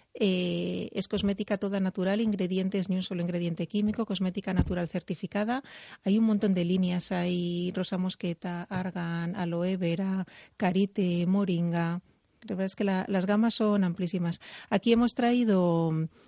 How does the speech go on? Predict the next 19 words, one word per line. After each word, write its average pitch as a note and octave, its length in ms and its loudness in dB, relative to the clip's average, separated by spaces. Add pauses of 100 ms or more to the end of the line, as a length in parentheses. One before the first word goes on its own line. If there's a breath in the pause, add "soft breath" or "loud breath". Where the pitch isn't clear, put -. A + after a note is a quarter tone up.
(140)
eh, F#3 460 2
rosa G3+ 260 2
mosqueta G3+ 880 0
y G3 140 2
argán, G3+ 320 0 (480 loud breath)
por G3+ 120 -2
ejemplo, F#3+ 360 -4
y G3 80 2
en F#3+ 80 2
argán G3+ 240 0
además A3 260 -2
podemos G#3 260 -2
encontrar A3+ 600 -2
crema F#3 340 -2
de G#3+ 140 -2
día, F3 580 -4
eh, E3+ 760 -4 (280 loud breath)
bálsamo F3 420 0
labial, F3 680 -2